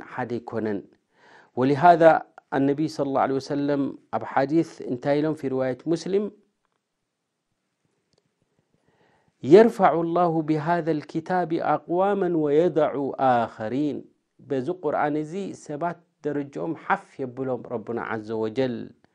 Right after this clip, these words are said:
ምኽንያቱ ቁርኣን ብምቕርኦም ሓንቲ ብዙሕ ነገራት ዘይነበሮም ብሰንኪ ቁርኣን ግን ረብል ዓለሚን ደረጅኦም ሓፍ የብሎም። ገለ ሰባት ድማ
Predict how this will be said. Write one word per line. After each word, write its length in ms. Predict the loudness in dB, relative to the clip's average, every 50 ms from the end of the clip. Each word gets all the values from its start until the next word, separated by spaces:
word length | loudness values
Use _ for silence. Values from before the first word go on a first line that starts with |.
| _ _ _ _ _ _ _ _ _ _ _ _ _ -8
ምኽንያቱ 440 | -6 -4 -2 0 2 2 2 2 2 0 -4 -4
ቁርኣን 360 | -4 -4 -4 -2 0 0 0 0
ብምቕርኦም 640 | -2 -4 -4 -6 -6 -6 -6 -6 -2 -2 -2 -2 -4 -8 -14 _ _ _ _ _ _ _ _ _ _ _ _ _ _ _ _ _ _ _ _ _ _ _ -20
ሓንቲ 500 | -16 -12 -6 -2 0 0 0 0 -2 -8 -10 -8 -8 -10 -12 -16 _ _ _ _ _ _ _ _ _ _ -16
ብዙሕ 320 | -12 -10 -8 -6 -4 -4 -2
ነገራት 380 | 0 -2 0 0 -2 -2 -2 -2
ዘይነበሮም 540 | -2 -4 -2 -2 -2 -2 -2 -2 -2 -2 -4 -6
ብሰንኪ 360 | -10 -8 -2 0 0 0 -2 -4
ቁርኣን 380 | -6 -4 -4 -2 0 -2 -2 -2
ግን 180 | -4 -4 -6 -6 -6
ረብል 340 | -6 -6 -6 -4 -4 -6 -2
ዓለሚን 380 | -2 -2 -2 -2 -2 -4 -4 -4
ደረጅኦም 480 | -4 -4 -4 -4 -6 -4 -6 -4 -6 -6
ሓፍ 220 | -4 -4 -6 -4 -4
የብሎም። 500 | -6 -6 -6 -8 -6 -4 -4 -4 -4 -6 -10 -14 -20 _ _ _ _ _ _ 0
ገለ 200 | 2 4 4 4
ሰባት 320 | 2 -2 -2 -4 -4 -4 -6
ድማ 180 | -6 -6 -6